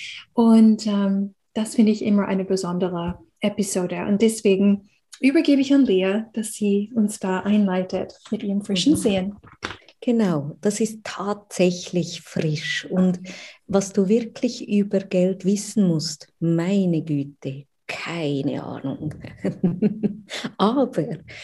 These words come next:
Speaker 2: ich habe tatsächlich etwas neu gesehen, in einer anderen Form,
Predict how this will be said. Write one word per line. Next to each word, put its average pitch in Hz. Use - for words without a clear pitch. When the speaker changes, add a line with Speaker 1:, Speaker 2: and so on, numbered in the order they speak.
Speaker 2:
ich 185
habe 190
tatsächlich 180
etwas 180
neu 170
gesehen, 143
in 165
einer 165
anderen 175
Form, 208